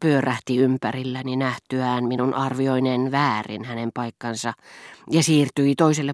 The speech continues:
puolelleni niin taitavasti, että tunsin hänen käsivartensa kuin itsestään tukeutuvan omaani ja jalkojeni liikkuvan kuin luonnostaan hänen määrätietoisten ja ylväitten askeltensa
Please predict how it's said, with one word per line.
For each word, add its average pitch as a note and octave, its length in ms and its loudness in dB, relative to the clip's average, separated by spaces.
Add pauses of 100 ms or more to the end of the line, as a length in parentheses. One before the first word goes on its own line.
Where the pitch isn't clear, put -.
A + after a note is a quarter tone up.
puolelleni D3+ 560 -2
niin G3+ 220 4
taitavasti, D#3+ 640 -2 (480)
että G3 220 2
tunsin F3+ 380 4
hänen C#3 360 0
käsivartensa A2+ 840 -6
kuin B2+ 240 -4
itsestään A2 640 -6
tukeutuvan C3 640 -6
omaani B2+ 540 -4 (580)
ja D3 160 4
jalkojeni D3+ 680 6
liikkuvan D#3+ 640 0
kuin F3 360 0
luonnostaan A#2+ 640 -4
hänen A#2 400 -4 (280)
määrätietoisten A#2 1300 0 (420)
ja G3 140 4
ylväitten B2 640 2
askeltensa G#2 640 -10